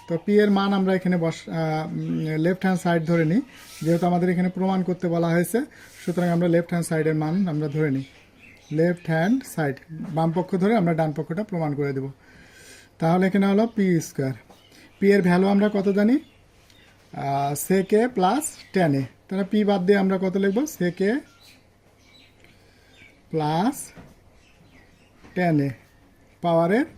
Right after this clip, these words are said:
পাওয়ার। এখন আমরা সেকের সূত্র আমরা কি জানি? ওয়ান by cos A। ট্যানের সূত্র জানি sin A by cos A,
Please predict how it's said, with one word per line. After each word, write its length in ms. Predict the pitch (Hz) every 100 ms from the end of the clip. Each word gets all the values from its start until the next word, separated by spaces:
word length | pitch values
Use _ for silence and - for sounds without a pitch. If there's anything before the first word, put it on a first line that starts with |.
| -
পাওয়ার। 260 | 165 143 135 - - - - - - - - - - - - 185
এখন 240 | 175 233
আমরা 380 | 240 226 208 311 - -
সেকের 380 | - 208 247
সূত্র 300 | 240 233 226
আমরা 220 | 233 214 214
কি 180 | 214
জানি? 240 | 196 196 240
ওয়ান 240 | 185 170 170
by 160 | 180 294 -
cos 240 | 180 160 151
A। 100 | 147 123 - _ _ _ _ _ _ _ _ - _ _ _ _ - _ - - - - _ _ - _ -
ট্যানের 260 | 175 202
সূত্র 360 | 196 214 220 208
জানি 280 | 202 214 320 - - - - - _ _ - - - - -
sin 260 | 170 170 175
A 120 | 180
by 260 | 165 175 269 - - _ _ _ _ - - _ - _ _ _ _ _ -
cos 520 | 160 156 170 262 -
A, 120 | 165